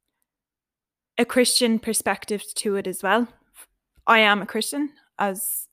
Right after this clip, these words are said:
most of you know and will know at this stage of the <laughs> podcast. Um, so I'm going to approach it from both sides, so from a Christian perspective and a non-Christian perspective.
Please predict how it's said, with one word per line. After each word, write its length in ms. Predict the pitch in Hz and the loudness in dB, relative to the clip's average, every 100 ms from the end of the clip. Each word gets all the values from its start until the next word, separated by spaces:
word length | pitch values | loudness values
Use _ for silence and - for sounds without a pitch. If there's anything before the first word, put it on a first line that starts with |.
| - | -10
most 240 | 208 - | -8 -8
of 80 | 190 | -8
you 120 | 196 | -4
know 320 | 202 220 254 | 2 6 6
and 480 | 240 202 202 196 202 - | 4 2 -2 -6 -10 -4
will 220 | 208 220 | 0 2
know 340 | 208 208 214 | 4 4 4
at 160 | 196 202 | 2 -2
this 140 | 208 | -4
stage 300 | - 208 202 | -2 -2 -2
of 60 | 202 | -4
the 80 | 240 | -2
<laughs> 120 | 233 | 2
podcast. 600 | 254 - 214 233 - - - - - _ - | 2 2 -2 -2 -2 -8 -12 -20 -20 _ 0
Um, 580 | 226 214 214 208 214 208 - - | 4 4 4 4 0 -2 -10 0
so 280 | 269 233 | 6 8
I'm 240 | 226 226 240 | 8 6 6
going 260 | 262 277 | 6 6
to 720 | 269 277 247 233 226 220 208 - _ - | 4 2 2 2 0 0 -2 -4 _ -6
approach 500 | 233 254 240 247 233 | -4 0 2 2 0
it 200 | 208 196 - _ _ _ - | -2 -4 -10 _ _ _ -2
from 220 | 240 220 | 0 4
both 280 | 220 220 - | 4 2 0
sides, 320 | 196 180 - | 0 0 -2
so 100 | 196 | -6
from 180 | 220 220 | -4 -4
a 40 | |
Christian 340 | - 247 240 | -2 -2 -2
perspective 540 | 233 226 208 208 202 196 | -4 -2 -4 -4 -6 -6
and 140 | 196 | -6
a 40 | 190 | -4
non-Christian 560 | 170 196 - - 196 | -4 -4 -6 -6 -8
perspective. 580 | 202 - - 208 _ | -12 -18 -18 -20 _